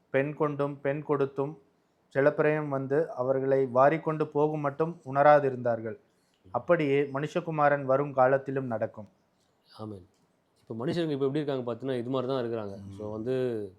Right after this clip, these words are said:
Speaker 2: ஆலயத்துக்கு போறவங்க சில பேர் பார்த்தீங்கன்னாலும் பார்த்தீங்கன்னா, இது மாதிரி தான் வந்து இருக்கிறாங்க. So, அவங்க வந்து மொத்தமா ஜெபிக்கணும், அவங்க அதாவது மொத்தமா ஹாஸ்பிட்டல் போய் ஏசப்பா சொன்ன வசனங்கள்ல கீழ்ப்படியணும்னு இல்ல.
Speaker 1: உணராதிருக்கிறார்கள்.
Speaker 2: உணர்வு, உணர்வு இல்லாம இருக்காங்க. அவங்க குடித்தும் புசித்தும்,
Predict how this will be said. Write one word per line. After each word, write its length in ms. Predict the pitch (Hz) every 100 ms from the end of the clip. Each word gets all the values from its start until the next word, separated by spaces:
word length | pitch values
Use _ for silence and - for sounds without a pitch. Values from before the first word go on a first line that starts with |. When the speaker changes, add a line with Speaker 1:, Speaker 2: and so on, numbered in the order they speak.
| - _ _
Speaker 2:
ஆலயத்துக்கு 380 | 110 123 135 117
போறவங்க 240 | 123 127 127
சில 200 | 120 117
பேர் 160 | 123
பார்த்தீங்கன்னாலும் 500 | 117 117 120 120 120
பார்த்தீங்கன்னா, 320 | 113 107 123
இது 120 | 113 135
மாதிரி 220 | 127 127
தான் 60 |
வந்து 200 | 123 117
இருக்கிறாங்க. 360 | 117 110 107 95 92 _ _ _
So, 100 | -
அவங்க 200 | 135 131
வந்து 180 | 135 156
மொத்தமா 300 | 143 127 135
ஜெபிக்கணும், 600 | 139 127 131 127 131 131 117 - _ _ _ _
அவங்க 320 | 110 110 117
அதாவது 320 | 117 120 131 135
மொத்தமா 320 | 117 110 127 135 123 113 110 104 - _
ஹாஸ்பிட்டல் 380 | 123 - 135 123
போய் 120 | 127
ஏசப்பா 260 | 139 143 131
சொன்ன 160 | 123
வசனங்கள்ல 480 | 117 - 147 139 131
கீழ்ப்படியணும்னு 520 | - 151 143 135 135
இல்ல. 200 | 123 120 110 _ _ _
Speaker 1:
உணராதிருக்கிறார்கள். 880 | 107 131 143 143 135 117 113 107 117
Speaker 2:
உணர்வு, 380 | 151 170 160
உணர்வு 280 | 131 147 156
இல்லாம 240 | 135 139 135
இருக்காங்க. 360 | 127 123 131
அவங்க 260 | 127 123 107
குடித்தும் 480 | 151 180 - 170 185 - _ _ _ -
புசித்தும், 500 | 156 202 156 175